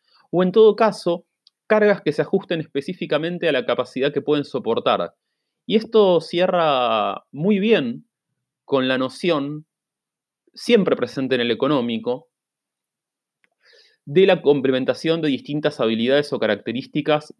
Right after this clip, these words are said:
para obtener los mejores rendimientos. El caso paradigmático, por supuesto, es el de,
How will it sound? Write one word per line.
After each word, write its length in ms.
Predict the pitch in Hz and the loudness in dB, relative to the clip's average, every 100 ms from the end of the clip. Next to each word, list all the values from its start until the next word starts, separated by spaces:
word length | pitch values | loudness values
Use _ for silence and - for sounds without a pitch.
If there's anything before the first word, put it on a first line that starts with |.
| - | -2
para 220 | 139 143 | 2 2
obtener 380 | 123 117 117 127 | 0 -2 -4 -4
los 140 | 117 | -6
mejores 400 | 110 - 127 123 | -8 -4 -4 -4
rendimientos. 840 | 120 104 110 135 117 95 - - _ _ _ _ _ _ _ _ _ _ _ _ _ _ _ _ - _ - - _ | -4 -4 -2 -2 -2 -4 -8 -12 _ _ _ _ _ _ _ _ _ _ _ _ _ _ _ _ -20 _ -20 -20 _
El 100 | 101 | -2
caso 240 | 120 127 113 | 0 2 2
paradigmático, 520 | 117 113 139 139 123 | 2 4 2 2 2
por 140 | 113 | 2
supuesto, 480 | 117 107 160 160 127 | 0 2 2 4 2
es 220 | 120 - | 2 0
el 160 | 123 104 | -2 2
de, 380 | 92 90 90 | 2 2 -2